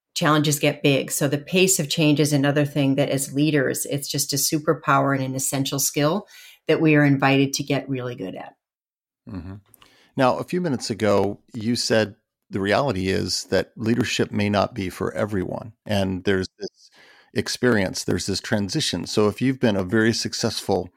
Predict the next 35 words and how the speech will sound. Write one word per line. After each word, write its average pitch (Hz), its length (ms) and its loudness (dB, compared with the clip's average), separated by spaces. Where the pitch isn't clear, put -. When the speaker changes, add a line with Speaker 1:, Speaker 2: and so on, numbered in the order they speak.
Speaker 2:
individual 107 480 2
contributor, 101 800 -4
and 98 160 -4
often 98 320 -2
happens, 110 440 -4
and 95 140 -2
then 98 100 -2
you're 98 160 -2
rewarded 117 640 2
with 107 120 -4
the 110 100 2
opportunity 104 600 0
to 101 120 -4
lead 120 280 0
people 104 360 -8
for 104 160 -4
the - 80 -8
first - 340 -4
time, 107 480 0
what 135 220 2
do 277 60 4
you 269 100 6
see 151 200 2
out 120 200 6
there 117 160 6
as 107 140 0
maybe 113 220 2
some 127 220 -2
of 110 60 2
the 104 80 0
common 123 640 2
mistakes - 640 -4
that 104 180 0
a 98 60 -4
first-time 104 880 0